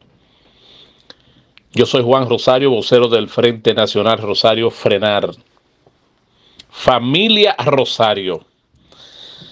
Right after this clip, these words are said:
Yo sé que la gran mayoría en el día de hoy se han puesto la mano en la cabeza, otros se han reído,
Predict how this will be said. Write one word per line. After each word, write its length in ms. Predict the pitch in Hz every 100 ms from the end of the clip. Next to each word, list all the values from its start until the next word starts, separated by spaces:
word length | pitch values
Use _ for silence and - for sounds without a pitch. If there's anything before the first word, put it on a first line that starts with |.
| - - _ -
Yo 140 | 120
sé 200 | 208 214
que 100 | 208
la 100 | 202
gran 280 | 156 160 165
mayoría 720 | 165 151 143 143 156 156 151
en 180 | 147 120
el 240 | 117 107 92
día 300 | 127 143 123
de 160 | 113
hoy 440 | 113 123 139 143 - _ _ _ _ _ _ _ _ _ _ _
se 380 | - - 131 123
han 840 | 143 160 160 139 117 101 95 127 _
puesto 420 | - 135 156 - 139
la 100 | 120
mano 340 | 127 156 156
en 80 | 131
la 140 | 117
cabeza, 600 | 110 113 175 180 139 104 - _ _ _
otros 720 | 156 185 - 143 139 - - _
se 300 | - - 117
han 160 | 127 135
reído, 800 | 131 131 131 180 180 131 131